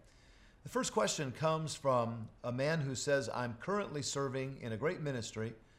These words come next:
but struggling in my role in the ministry. And, uh, do I need to be patient in this role,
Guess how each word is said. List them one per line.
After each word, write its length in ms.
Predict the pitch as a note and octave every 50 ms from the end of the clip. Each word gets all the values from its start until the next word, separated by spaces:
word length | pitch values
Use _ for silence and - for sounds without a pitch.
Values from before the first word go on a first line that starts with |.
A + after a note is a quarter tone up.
| - - - - -
but 140 | B2+ B2+ -
struggling 720 | - - - D#3+ E3+ F3+ E3+ F3 F3+ F3+ F3 E3 - -
in 180 | D3 C#3 C3+
my 220 | B2 A#2+ A#2+ A#2+ A#2
role 680 | A2+ A2 A2+ B2+ D#3 F3 F3+ D#3 B2 G2+ F2+ E2 F2+ -
in 180 | - A#2+ A#2+ A2
the 80 | G#2
ministry. 580 | G2+ G2+ F#2+ E2+ E2 - - - - - - - - - - - - - - - - - -
And, 360 | B2 B2 B2+ C3 B2+ B2 A#2+
uh, 240 | A#2+ A#2 A2+ A2 G2+ - - - - - - - A#2
do 180 | A#2 D#3+ F3 E3+
I 180 | D#3 D#3 D3+
need 260 | D3 D3 E3 F3 D#3+
to 40 | C#3+
be 140 | C3 B2+ A#2
patient 560 | - - - - D3+ F3 E3 - G3 F#3 F3+
in 180 | D#3 E3+ F3 F3
this 240 | F3 E3+ - - -
role, 480 | D3 D#3 D#3 D#3+ D#3+ D#3 D#3 D3+ D#3